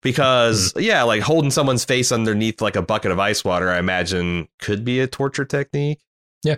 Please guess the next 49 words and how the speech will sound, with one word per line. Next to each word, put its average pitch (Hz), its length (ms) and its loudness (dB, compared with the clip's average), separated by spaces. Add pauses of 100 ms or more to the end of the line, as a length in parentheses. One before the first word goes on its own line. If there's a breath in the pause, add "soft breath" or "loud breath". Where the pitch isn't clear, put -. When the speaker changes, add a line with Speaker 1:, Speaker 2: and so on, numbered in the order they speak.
Speaker 1:
But 107 140 0
I 113 140 0
don't 120 260 0
see 123 180 0
where 117 140 2
you 113 80 0
could 101 160 -4
possibly 107 420 0
get 98 140 -2
fucking 101 360 -4
ice 92 400 -2
in 87 260 -2
the 87 100 -4
zombie 101 380 0
apocalypse. 87 760 -4 (220)
Like, 135 120 0
maybe, 156 500 2 (340 soft breath)
maybe 170 300 4
in 151 60 2
the 135 80 2
glory 135 440 4
days 107 480 2
of 95 280 2
Alexandria, 101 800 0
where 95 120 2
they 98 80 2
had 95 120 0
fully 101 260 0
functional 98 400 -2
batteries 95 480 0
and 87 100 -4
so 95 160 0
all 95 160 2
that 95 140 -2
kind 95 180 -2
of 87 60 -2
stuff. 92 420 -2
But, 90 140 0
like, 90 340 -2
here, 143 380 2
n-, 135 140 2
Speaker 2:
Oh, 110 120 2
Speaker 1:
there's 147 320 2
no 151 160 0
Speaker 2:
I, 156 40 4
Speaker 1:
way 160 40 6
Speaker 2:
I 190 60 6
don't 233 80 6
Speaker 1:
you're 294 80 6